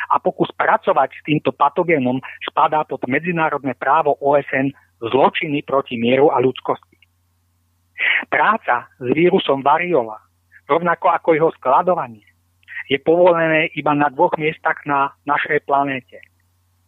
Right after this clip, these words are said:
V stredisku Vektor, Novosibírsk, Rusko, a v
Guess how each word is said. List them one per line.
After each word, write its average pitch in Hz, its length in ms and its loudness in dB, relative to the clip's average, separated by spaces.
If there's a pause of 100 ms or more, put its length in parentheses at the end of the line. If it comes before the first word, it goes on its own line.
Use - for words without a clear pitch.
(420)
V 127 180 0 (260)
stredisku 165 520 -4
Vektor, 156 540 0 (220)
Novosibírsk, 135 800 0
Rusko, 120 560 2 (720)
a 240 280 2
v - 40 -16